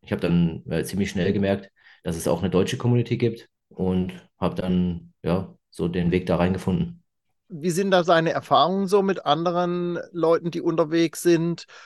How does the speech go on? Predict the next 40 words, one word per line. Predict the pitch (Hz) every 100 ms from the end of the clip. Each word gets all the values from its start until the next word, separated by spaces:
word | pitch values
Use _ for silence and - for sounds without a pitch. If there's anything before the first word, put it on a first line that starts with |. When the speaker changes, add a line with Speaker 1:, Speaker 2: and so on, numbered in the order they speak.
| - _
Speaker 2:
Und | 139 139 127 101 - _
ja, | - 135 127 131
hast | - -
du |
das | 147 -
Gefühl, | 151 - 160
das | 147 139
ist | - -
so | 160 139 143
alles | - 143 151
ganz | - 135
freundlich | - 147 160 175 175
und | 151
easygoing | 156 139 127 139 175 190 180
oder | 139 139
hast | 135 -
du | -
auch | 135
schon | - 135
mal | 135 135 135
irgendwie | 131 135 135 127 131
Trouble | - 151 147 156
gehabt, | 156 147 139 - - - - _
entweder | 139 135 143
mit | 139
anderen | 127 139 175 170
oder | 151 147 135
auch | 143 135
mit | 151 139 - - - - - _
Anwohnern, | - 160 180 185 180 175
sag | 170 160
ich | 160 -
mal, | 160 156 151 156 160 156 120 143
wenn | 139 143
man | 143
auf | 135
Stellplatzsuche | - 151 170 170 - 165 160 160
ist | 143 151
oder | 147 151
so? | 147 156